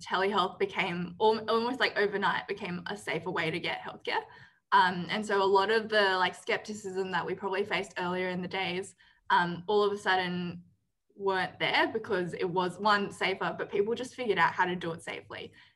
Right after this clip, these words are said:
And I think, um, before that, there was a lot of skepticism around, like, is it actually safe? Like, do you actually have the ability to do it?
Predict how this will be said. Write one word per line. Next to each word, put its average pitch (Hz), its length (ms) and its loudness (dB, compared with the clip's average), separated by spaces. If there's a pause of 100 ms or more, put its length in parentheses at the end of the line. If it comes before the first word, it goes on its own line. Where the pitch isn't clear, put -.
And 180 120 -2
I 175 40 -6
think, 190 380 -6
um, 175 300 4
before 196 440 0
that, 196 140 2
there 180 100 -2
was 185 100 -4
a 185 60 -4
lot 180 180 -2
of 175 60 -6
skepticism 175 680 -8
around, 175 300 -4
like, 165 200 -4
is 190 80 -2
it 190 100 -2
actually 175 320 -2
safe? 165 400 -4
Like, 170 280 -6
do 180 100 -8
you 185 240 -2
actually 190 300 -2
have 180 240 -2
the 180 100 0
ability 165 400 -4
to 165 60 -10
do 233 240 2
it? 226 240 0